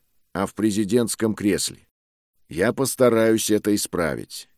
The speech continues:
Я обещаю сделать все, чтобы это исправить. И я обещаю сделать так, чтобы Соединенные Штаты Америки поняли: нельзя убивать Юлю Абрамову, ее папу и маму.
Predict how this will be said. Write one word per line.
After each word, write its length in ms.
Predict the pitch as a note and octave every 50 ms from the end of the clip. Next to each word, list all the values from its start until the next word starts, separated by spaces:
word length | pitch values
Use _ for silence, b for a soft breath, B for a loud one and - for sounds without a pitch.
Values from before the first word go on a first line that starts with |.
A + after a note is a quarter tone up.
| _ _ -
Я 200 | C2+ E2+ F#2+ A2+
обещаю 580 | A#2 G#2+ B2 A#2 - - C3+ C3+ B2+ B2+ B2+
сделать 440 | G#2+ E2+ D#2+ G2+ B2+ B2+ B2 A#2+ G2+
все, 360 | - - - - A2+ B2+ C3+
чтобы 420 | B2+ - - - B2+ A#2+ G#2+ A#2 A2+
это 240 | A#2+ A#2 - A2 G#2
исправить. 640 | - - - G2+ G2+ F#2 E2 C#2 A#1+ - - - _ _ _ _ _ _ _ -
И 60 | D2
я 180 | D2+ F#2 G2+
обещаю 680 | G#2 G2 F2+ G#2 F#2 - - - A2 G#2+ F#2+ F2+ E2 D2
сделать 460 | D2 B1 A1+ E2+ F2+ D#2+ D2+ D2+ - _ -
так, 420 | - G#2 G#2+ A2+ - - - - _ _ _ _ _ _
чтобы 360 | - - - G2 G#2 A2+ B2
Соединенные 880 | A#2 - A#2+ A#2+ B2 B2 A2 B2+ B2 C3 C#3+ D3 C#3 C3 B2 A#2+ A#2 G#2+
Штаты 440 | - - - A#2+ A#2 G#2+ - G#2
Америки 520 | F#2+ F2+ F#2 F#2+ G#2+ A2 G#2 G#2+ - - G#2+
поняли: 560 | - - A#2+ B2 A2 G2 F#2 E2 C#2 - - _ _ _ _ _ _ _ _ -
нельзя 600 | - D#2+ G2 A2+ A#2+ A2+ F#2 F2 A#2 C3 B2 A2
убивать 600 | G2+ G2 E2+ G2 G2 F2 F#2+ A#2 A#2 G#2 - -
Юлю 480 | D#2+ E2 F2 G#2+ B2 A#2+ A2 G#2 G#2 -
Абрамову, 840 | - F2+ F2+ D#2+ F2+ F#2 G2+ G#2 G2+ G2+ G#2 G#2+ A2 A2 B2+ B2 A#2+ _ _ _ _ _ _ _ _
ее 300 | - A#2 A#2 G#2 A#2 A2+
папу 500 | - - - A#2 A2+ A#2 - - A#2+ B2
и 240 | - - - A2+ A#2+
маму. 420 | A2+ A2+ A#2 G#2 F2 D2 A#1 -